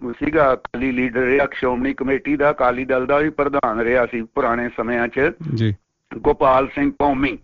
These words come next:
Speaker 1: ਤੇ ਉਹ ਉਦੋਂ ਹੀ ਆਏ ਗੱਲਾਂ ਬਾਤਾਂ ਦੱਸੇ, ਕਹਿੰਦਾ, "ਮੈਂ ਬੀ-, ਅਹ, ਬੀਬੀ ਨੂੰ ਮਿਲ ਕੇ ਆਇਆ।" ਉਹ ਕਹਿੰਦੀ, "ਮੈਨੂੰ ਆ ਪਾਕਿਸਤਾਨ ਨਾਲ ਸਿੱਝ ਲੈਣ ਦਿਓ, ਫਿਰ ਮੈਂ ਇਹਨਾਂ ਅਕਾਲੀਆਂ ਨੂੰ ਵੇਖ ਲਊਂਗੀ।"
Speaker 2: <laughs>
Speaker 1: ਤੇ
Speaker 2: ਠੀਕ।
Speaker 1: ਐਮਰਜੈਂਸੀ ਦੇ ਦੌਰਾਨ ਤੇ ਫਿਰ ਬਿਲਕੁਲ ਹੀ
Speaker 2: ਹੂੰ,
Speaker 1: ਉਹ
Speaker 2: ਬਿਲਕੁਲ।
Speaker 1: ਅਕਾਲੀਆਂ ਦੀ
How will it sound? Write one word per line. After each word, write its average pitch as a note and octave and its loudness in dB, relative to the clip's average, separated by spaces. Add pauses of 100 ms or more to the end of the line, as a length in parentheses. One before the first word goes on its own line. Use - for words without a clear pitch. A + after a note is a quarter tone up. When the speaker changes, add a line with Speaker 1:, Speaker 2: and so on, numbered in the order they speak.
(760)
Speaker 1:
ਤੇ D#3 2
ਉਹ F3+ 4
ਉਦੋਂ G3+ 0
ਹੀ G#3+ 0
ਆਏ F3 4
ਗੱਲਾਂ D#3+ 6
ਬਾਤਾਂ D#3 2
ਦੱਸੇ, C#3 -4
ਕਹਿੰਦਾ, E3+ 0
"ਮੈਂ F3 2
ਬੀ-, C#3 -2
ਅਹ, - -8
ਬੀਬੀ C3+ 0
ਨੂੰ D3 2
ਮਿਲ C3 2
ਕੇ - -4
ਆਇਆ।" C3 2
ਉਹ F3+ 2
ਕਹਿੰਦੀ, E3 0
"ਮੈਨੂੰ F3 2
ਆ E3+ 2
ਪਾਕਿਸਤਾਨ D3+ 0
ਨਾਲ D3 4 (320)
ਸਿੱਝ - -2
ਲੈਣ D3 4
ਦਿਓ, E3 2
ਫਿਰ E3 2
ਮੈਂ D3+ 2
ਇਹਨਾਂ D3+ 4
ਅਕਾਲੀਆਂ C3+ 2
ਨੂੰ D#3 0
ਵੇਖ B2 2
ਲਊਂਗੀ।" A2+ -6
Speaker 2:
<laughs> D3+ 2
Speaker 1:
ਤੇ G3+ 2
Speaker 2:
ਠੀਕ। C#3 0
Speaker 1:
ਐਮਰਜੈਂਸੀ D#3 2
ਦੇ F3 0
ਦੌਰਾਨ E3 2
ਤੇ D#3 0
ਫਿਰ D3+ -2
ਬਿਲਕੁਲ A2+ 2
ਹੀ E3+ 2
Speaker 2:
ਹੂੰ, F3 2
Speaker 1:
ਉਹ E3 2
Speaker 2:
ਬਿਲਕੁਲ। G#2 0
Speaker 1:
ਅਕਾਲੀਆਂ C#3+ 0
ਦੀ C#3 -2